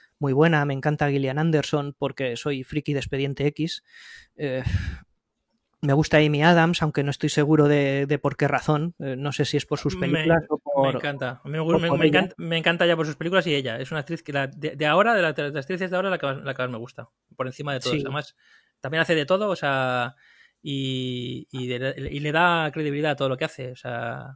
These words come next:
Speaker 2: tiene sus patinazos
Speaker 1: Sí.
Speaker 2: también, pero es una chica que ha hecho absolutamente todo. Ha hecho desde, ¿cómo se llama esta? Desencantada. La película está así como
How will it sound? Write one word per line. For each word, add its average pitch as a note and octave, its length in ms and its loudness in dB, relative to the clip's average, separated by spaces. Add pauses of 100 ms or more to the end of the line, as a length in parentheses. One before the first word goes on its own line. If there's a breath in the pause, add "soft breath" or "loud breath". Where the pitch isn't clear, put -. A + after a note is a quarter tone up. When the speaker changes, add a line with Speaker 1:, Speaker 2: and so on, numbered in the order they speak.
(160)
Speaker 2:
tiene D#3+ 160 -4
sus D#3+ 140 -4
patinazos D3+ 460 -4
Speaker 1:
Sí. D#3+ 40 -4
Speaker 2:
también, F3 240 -4
pero C#3 240 0
es C#3+ 140 -4
una E3+ 100 -4
chica F3 160 -6
que D#3+ 60 -2
ha - 20 -2
hecho F3+ 160 -4
absolutamente C3+ 460 -8
todo. F3 160 -4
Ha A2+ 60 -6
hecho C#3+ 140 -10
desde, B2 600 -4
¿cómo C#3+ 160 -12
se - 80 -14
llama C3+ 140 -6
esta? C3 320 -6
Desencantada. C3 640 -6
La A#2+ 60 -4
película C3+ 180 -4
está C3+ 140 -6
así C#3 200 -6
como C3+ 460 -10